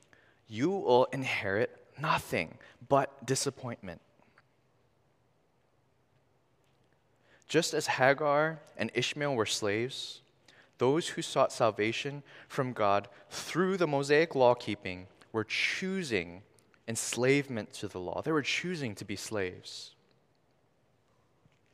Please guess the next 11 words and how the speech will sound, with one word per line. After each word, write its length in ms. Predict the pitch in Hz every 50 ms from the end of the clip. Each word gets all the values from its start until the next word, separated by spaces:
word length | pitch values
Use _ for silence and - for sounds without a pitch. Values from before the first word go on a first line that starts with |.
| _ - - _ - - _ _ _ _ - - - - -
This 160 | - 208 -
goes 160 | - 208 175
back 380 | 139 - 143 156 165 - - -
to, 180 | - 139 110 -
to 180 | - - 135 113
Matt's 440 | 107 107 110 120 131 139 - - -
point 360 | - - - 139 127 123 -
from 160 | - 120 107
several 320 | - - 120 113 113 107
weeks 260 | 104 110 117 - - 117
ago 300 | 95 104 98 95 98